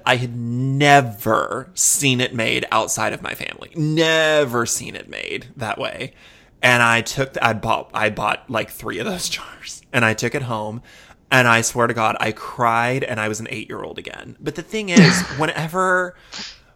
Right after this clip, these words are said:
Speaker 1: whenever you, whenever I think of those tastes, that cinnamon and that weird candy sweetness and the apple and, you know, the way that you put it on the biscuit and stuff like that, I mean, I think of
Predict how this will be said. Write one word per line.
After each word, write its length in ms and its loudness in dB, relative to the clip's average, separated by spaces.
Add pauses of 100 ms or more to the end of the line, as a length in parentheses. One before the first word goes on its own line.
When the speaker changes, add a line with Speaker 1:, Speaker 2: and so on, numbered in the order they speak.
(100)
Speaker 1:
whenever 560 2
you, 300 0
whenever 480 -2
I 180 2
think 400 -6
of 160 -4
those 260 -4
tastes, 480 -2
that 200 -6
cinnamon 840 -2 (140)
and 240 -4
that 300 -4
weird 380 -2
candy 420 -8
sweetness 1000 -6
and 160 -6
the 140 -14 (140)
apple 720 0 (360)
and, 520 -2
you 120 -8
know, 120 -2
the 100 -4
way 200 -6
that 100 -8
you 100 -12
put 160 -10
it 80 -8
on 120 -12
the 60 -12
biscuit 560 -4
and 120 -10
stuff 220 -10
like 140 -6
that, 260 -2
I 120 -4
mean, 140 -6
I 140 -4
think 420 -12
of 360 -6